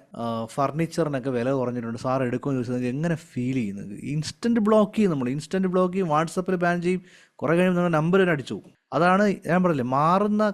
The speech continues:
കാലഘട്ടത്തിനനുസരിച്ചിട്ട് നമ്മൾ മാറണം. ഇപ്പൊ വർക്ക് ചെയ്യുന്നത് പെർമിഷൻ മാർക്കറ്റിംഗ് ആണ്. എന്താണ് പെർമിഷൻ മാർക്കറ്റിംഗ്? പെർമിഷൻ മാർക്കറ്റിംഗ് എന്ന് പറഞ്ഞാൽ നമ്മൾ അവരെ കോൾ ചെയ്യണമെങ്കിൽ, കോൺടാക്ട് ചെയ്യണമെങ്കിൽ, ഇമെയിൽ ചെയ്യണമെങ്കിൽ, WhatsApp ചെയ്യണമെങ്കിൽ അവരുടെ പെർമിഷൻ വേണം. ഇപ്പൊ എൻ്റെ പെർമിഷൻ ഇല്ലാതെ ഒരാളെന്നെ വിളിക്കുമ്പോൾ എനിക്ക് ദേഷ്യം വരും,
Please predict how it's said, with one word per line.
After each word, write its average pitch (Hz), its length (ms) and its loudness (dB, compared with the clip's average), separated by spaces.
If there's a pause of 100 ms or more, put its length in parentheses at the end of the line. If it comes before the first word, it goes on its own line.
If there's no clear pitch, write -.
കാലഘട്ടത്തിനനുസരിച്ചിട്ട് 156 1080 0 (540)
നമ്മൾ 139 320 4
മാറണം. 107 480 2 (140)
ഇപ്പൊ 202 260 0
വർക്ക് 143 260 2
ചെയ്യുന്നത് 147 320 4 (120)
പെർമിഷൻ 180 500 4
മാർക്കറ്റിംഗ് 120 460 -2
ആണ്. 98 100 -6 (160)
എന്താണ് 185 320 4
പെർമിഷൻ 156 380 6
മാർക്കറ്റിംഗ്? 120 480 2
പെർമിഷൻ 180 380 4
മാർക്കറ്റിംഗ് 151 440 2
എന്ന് 147 120 0
പറഞ്ഞാൽ 120 420 0 (240)
നമ്മൾ 139 180 0
അവരെ 151 140 4
കോൾ 151 340 4
ചെയ്യണമെങ്കിൽ, 127 400 2
കോൺടാക്ട് 139 440 0
ചെയ്യണമെങ്കിൽ, 127 340 2
ഇമെയിൽ 151 320 2
ചെയ്യണമെങ്കിൽ, 127 280 2
WhatsApp 139 380 0
ചെയ്യണമെങ്കിൽ 131 340 0
അവരുടെ 131 260 0
പെർമിഷൻ 117 440 -4
വേണം. 87 280 -8
ഇപ്പൊ - 340 -6
എൻ്റെ 156 200 2
പെർമിഷൻ 170 360 4
ഇല്ലാതെ 160 200 4
ഒരാളെന്നെ 160 340 4
വിളിക്കുമ്പോൾ 147 360 2
എനിക്ക് 143 200 0
ദേഷ്യം 135 300 0
വരും, 90 140 -6